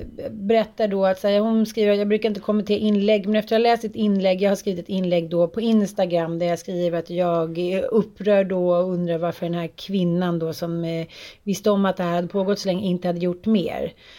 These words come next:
Och då vill hon att jag ska be om ursäkt då till den här anhöriga och som jag spyr över då, tar reda på mer fakta innan jag lägger ut något. Och då skriver hon så här: "Pojken har levt med sin psykiskt störda mamma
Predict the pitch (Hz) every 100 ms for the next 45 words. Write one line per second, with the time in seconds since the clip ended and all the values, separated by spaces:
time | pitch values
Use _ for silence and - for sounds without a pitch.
0 | - - - - _ - 254 214 269 254
1 | 269 262 254 240 226 220 226 202 226 262
2 | 233 220 - 285 - 233 214 208 202 196
3 | - 208 202 202 190 180 185 180 185 190
4 | 202 196 - 190 190 180 - 233 220 202
5 | 185 175 175 175 175 185 180 175 180 180
6 | - 208 - - 208 180 175 170 170 165
7 | 180 196 175 - 180 - - 214 208 208
8 | 202 226 226 208 196 202 196 233 233 240
9 | 233 214 196 185 208 220 247 247 233 226
10 | 196 202 190 185 185 185